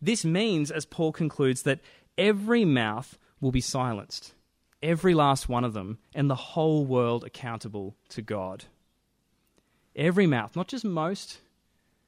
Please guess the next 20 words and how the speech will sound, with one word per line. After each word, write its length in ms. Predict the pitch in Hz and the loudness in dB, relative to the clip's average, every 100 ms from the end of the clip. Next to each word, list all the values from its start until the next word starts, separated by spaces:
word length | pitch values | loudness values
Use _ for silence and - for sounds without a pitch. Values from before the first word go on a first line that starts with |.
| _ _ | _ _
yours, 540 | 127 170 226 220 - - _ _ _ - | 0 4 4 2 -2 -14 _ _ _ -4
mine, 440 | 139 165 180 180 - _ _ - | 0 2 0 -2 -8 _ _ -6
everyone's. 840 | 165 160 156 120 98 - - - - _ _ _ _ _ _ _ _ _ _ _ _ _ _ _ | -4 -2 -2 -2 -6 -14 -18 -18 -20 _ _ _ _ _ _ _ _ _ _ _ _ _ _ _
This 120 | 160 | -2
includes 300 | 175 - 156 | 0 2 2
your 80 | 135 | 2
next 180 | 135 - | 0 -2
door 160 | 131 120 | -2 -2
neighbour. 420 | 135 170 208 220 - _ _ _ _ _ _ _ _ _ _ _ | -2 -2 -4 -6 -14 _ _ _ _ _ _ _ _ _ _ _
It 60 | 147 | -8
includes 320 | - 147 131 | 0 0 2
the 100 | 127 | -2
barista 440 | 123 160 - 180 | 0 0 0 0
who 100 | 151 | 0
makes 220 | 135 127 | 0 -2
your 60 | 120 | -8
coffee 360 | - 156 - 156 | -4 -4 -2 -2
in 80 | |
the 60 | 156 | -2
morning. 420 | 160 170 185 185 | -2 -2 -4 -6